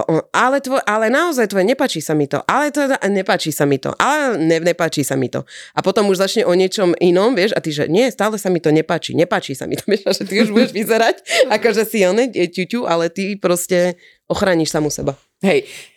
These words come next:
Speaker 2: ale potom ako je to opačne, že keď ty potrebuješ vyjadriť, eh, názor, hej, lebo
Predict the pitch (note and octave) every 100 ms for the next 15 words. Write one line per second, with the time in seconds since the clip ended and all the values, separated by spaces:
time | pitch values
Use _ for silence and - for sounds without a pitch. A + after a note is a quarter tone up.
0 | _ _ D3 D#3+ G3+ E4+ A#3+ - A3 G#3
1 | - E4+ - E3+ E3 D#3 D3 B2 - D#3
2 | - - F#3 F3+ E3+ D#3+ D3+ D#3+ F3+ D#3
3 | D3 E3 D#3 D3 - C3 C3+ C3+ C3+ C3+
4 | C3 - _ D3 D3+ D3 D3+ C3 A#2+ -
5 | _ _ - C#3 D#3+ A3 _ - _ D3
6 | D3+ B2+